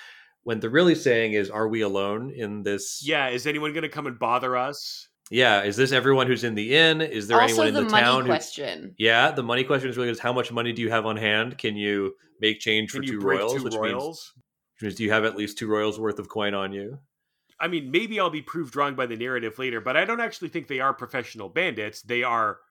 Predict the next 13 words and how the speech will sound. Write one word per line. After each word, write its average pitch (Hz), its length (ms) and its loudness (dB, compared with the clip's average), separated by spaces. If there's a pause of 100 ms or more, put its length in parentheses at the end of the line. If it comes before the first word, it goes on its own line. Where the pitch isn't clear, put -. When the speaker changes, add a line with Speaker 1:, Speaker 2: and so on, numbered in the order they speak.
(140)
Speaker 2:
freelancing. 123 600 -6
They're 110 120 -4
soldiers. 107 520 -2
They've 120 160 -6
taken 160 260 -6
the 147 80 -10
king's 147 240 -10
coin. 180 240 -4
They've 101 120 -14
got 131 120 -6
a 120 60 -4
royal 156 320 -4
each. - 380 -12